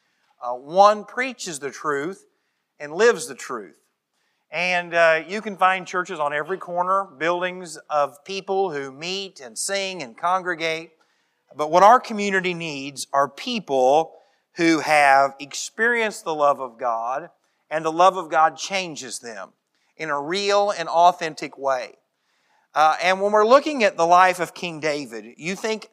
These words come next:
and I think about so many things. The greatest king that Israel ever had, the man after God's own heart. But when we're looking at chapters fourteen and fifteen and sixteen,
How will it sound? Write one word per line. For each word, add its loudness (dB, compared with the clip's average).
and -6
I 2
think -10
about -4
so -4
many -10
things. -16
The -8
greatest 2
king -6
that -6
Israel -2
ever 0
had, -6
the -4
man -2
after 0
God's 4
own -10
heart. -6
But -4
when 0
we're 4
looking 2
at -8
chapters 0
fourteen -6
and -16
fifteen -8
and -18
sixteen, -8